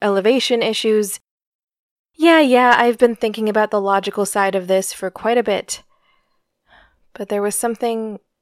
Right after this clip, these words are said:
incompatible between me and Mount Makiling. Let's put it that way. And it doesn't matter what it was exactly. It's still there.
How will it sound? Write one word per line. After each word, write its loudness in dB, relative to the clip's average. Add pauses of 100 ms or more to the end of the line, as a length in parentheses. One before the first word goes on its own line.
(800)
incompatible -4 (800)
between -4
me -4
and -8
Mount -6
Makiling. -8 (840)
Let's -8
put -4
it -8
that -4
way. -12 (1800)
And -2
it 0
doesn't 4
matter 0
what -2
it -2
was -2
exactly. -6 (1800)
It's -8
still -2
there. -2